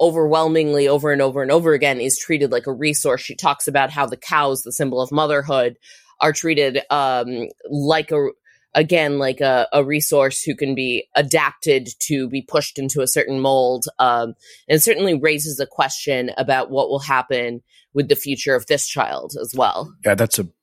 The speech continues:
Speaker 2: really, it's an interesting point too, because, um, for most of human history,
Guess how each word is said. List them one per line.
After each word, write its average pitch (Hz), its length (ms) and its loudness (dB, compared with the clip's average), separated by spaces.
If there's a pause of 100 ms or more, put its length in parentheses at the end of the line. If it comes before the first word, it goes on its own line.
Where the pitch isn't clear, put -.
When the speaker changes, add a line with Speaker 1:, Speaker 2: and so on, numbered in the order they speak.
(180)
Speaker 2:
really, 98 540 -4
it's 107 360 -6
an - 60 -14
interesting 127 440 -2
point 104 240 -4
too, 101 160 -6
because, 87 500 -8 (100)
um, 85 380 -10 (540)
for 120 180 -2
most 117 400 0
of 101 380 -4 (640)
human 117 360 2
history, 85 760 -8